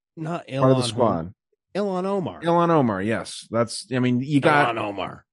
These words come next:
Speaker 2: you got
Speaker 1: Ba-ba-na-na-na.
Speaker 2: her right now.
Speaker 1: Ilhan
Speaker 2: Maybe they're
Speaker 1: Omar.
Speaker 2: gonna make a run on the, uh,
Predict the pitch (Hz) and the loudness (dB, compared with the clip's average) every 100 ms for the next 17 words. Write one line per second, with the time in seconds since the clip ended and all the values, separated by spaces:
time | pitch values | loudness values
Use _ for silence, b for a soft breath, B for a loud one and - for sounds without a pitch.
0 | 120 127 123 139 139 143 202 180 185 180 | -4 -2 4 4 4 2 0 -4 -4 -6
1 | 190 185 175 170 160 151 127 131 127 120 | -6 -6 -6 -6 -6 -4 2 4 6 4
2 | 104 104 104 127 165 175 170 175 165 156 | 2 0 2 4 4 4 4 2 0 -2
3 | 147 127 135 120 92 90 110 117 113 110 | 0 0 0 0 -4 -8 -6 -4 -4 -4
4 | 107 107 104 | -4 -4 -6